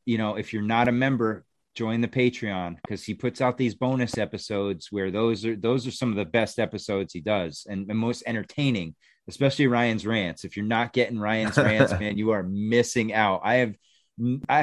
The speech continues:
Speaker 1: a couple times I've nearly pissed myself, and, and other times I have left in tears l-, watching it just from laughing so hard, man. So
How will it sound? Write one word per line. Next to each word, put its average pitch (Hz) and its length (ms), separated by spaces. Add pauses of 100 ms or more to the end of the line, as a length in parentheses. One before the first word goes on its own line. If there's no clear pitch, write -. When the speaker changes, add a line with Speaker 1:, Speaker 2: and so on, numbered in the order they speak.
Speaker 1:
a 127 260
couple 175 300
times 175 380
I've 123 140
nearly 139 320
pissed 139 320
myself, 101 580 (540)
and, 135 300
and 131 280
other 156 280
times 120 360
I 120 100
have 135 200
left 131 260
in 113 160
tears 107 720 (420)
l-, 113 200
watching 120 580
it 98 160
just - 220
from 107 200
laughing 107 520
so 90 220
hard, 87 340
man. 90 320
So 95 420